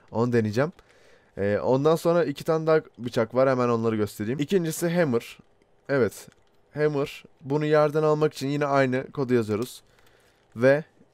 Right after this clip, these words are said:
yani çekiç Türkçesi. <laughs> Daha demin Türkçesini unutmuştum da.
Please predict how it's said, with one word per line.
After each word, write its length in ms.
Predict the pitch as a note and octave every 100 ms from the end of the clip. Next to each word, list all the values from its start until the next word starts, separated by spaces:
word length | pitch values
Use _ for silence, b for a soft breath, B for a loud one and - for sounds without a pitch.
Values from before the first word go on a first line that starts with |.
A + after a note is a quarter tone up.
| _ -
yani 300 | C3 A#2+ D3
çekiç 440 | C#3 A#2+ B2 -
Türkçesi. 600 | G#2 G2 - G2+ - E3+ b b b
<laughs> 280 | b _ C#3
Daha 380 | B2+ A#2+ C3+
demin 160 | A#2 A#2
Türkçesini 460 | - A#2 B2 - A#2+
unutmuştum 480 | A2 - - D#3
da. 180 | A2 F2+